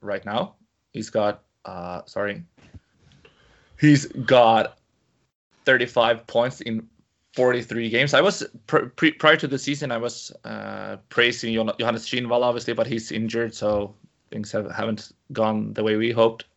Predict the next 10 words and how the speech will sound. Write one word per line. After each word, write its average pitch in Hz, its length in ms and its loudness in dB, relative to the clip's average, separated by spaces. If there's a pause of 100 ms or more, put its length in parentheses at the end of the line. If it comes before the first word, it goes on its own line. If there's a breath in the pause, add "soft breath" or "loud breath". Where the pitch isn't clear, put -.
Uh, 104 420 0
but 107 320 0 (360 loud breath)
with 117 200 2
thirty-five 143 460 4
points 139 320 0
in, 113 400 -4 (200)
in, 107 380 -2 (260)
in 113 120 -6
forty-three 117 480 -2
games 117 400 -4